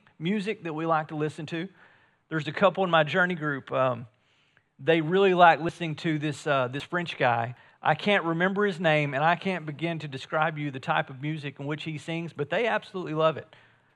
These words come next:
Uh, I don't fully understand it, but they love it. You know, it's just a difference that is present there. But we have different backgrounds as well. When it comes to the church and,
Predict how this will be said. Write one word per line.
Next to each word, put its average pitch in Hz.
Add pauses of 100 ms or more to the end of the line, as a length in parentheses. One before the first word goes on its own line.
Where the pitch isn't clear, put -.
(220)
Uh, 113
I 160
don't 175
fully 165
understand 170
it, - (500)
but 196
they 214
love 277
it. - (880)
You 170
know, 180
it's -
just 196
a 175
difference 185 (240)
that 160
is 165 (140)
present 202
there. 113 (1600)
But 151
we 156
have 170
different 156
backgrounds 147
as 127
well. 131 (760)
When 143
it 135
comes 185
to 139
the 147
church 214
and, 147